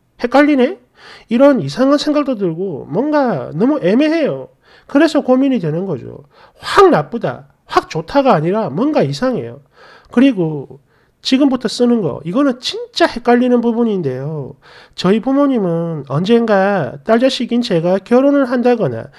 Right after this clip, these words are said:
그게 아니라 해도 독립할 것을 대비해가지고 예전에 스물여덟 평짜리 아파트를 하나 장만해 놓으셨거든요.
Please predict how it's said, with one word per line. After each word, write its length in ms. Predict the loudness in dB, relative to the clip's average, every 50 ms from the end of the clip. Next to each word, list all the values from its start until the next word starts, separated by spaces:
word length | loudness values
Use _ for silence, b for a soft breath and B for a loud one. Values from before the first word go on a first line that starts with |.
| B B B B
그게 260 | -2 0 2 4 4
아니라 320 | 4 4 4 4 2 2 2
해도 260 | 2 2 0 0 0 0
독립할 460 | 2 2 2 2 0 0 -2 -2 0
것을 260 | -2 -2 -2 -4 -4
대비해가지고 1120 | -2 -2 -2 -2 -2 -2 -2 -2 -2 -2 -4 -4 -4 -6 -6 -4 -4 -4 -4 -6 -6 -10 -12 -10
예전에 960 | -8 -4 -2 0 2 4 4 4 4 4 2 0 -2 -4 -4 -6 -6 -8 -10 B B B B B B
스물여덟 600 | -16 -6 -2 0 2 2 2 2 0 -2 -2 -4
평짜리 420 | -6 -6 -4 -2 0 0 0 0
아파트를 540 | 0 -2 -2 -4 -4 -4 -2 0 0 0 0
하나 400 | -2 -2 0 0 2 2 0 0
장만해 480 | 0 -2 0 0 2 2 2 2 2 2
놓으셨거든요. 760 | 2 0 0 0 -2 -4 -4 -2 -2 -2 -2 -2 -4 -6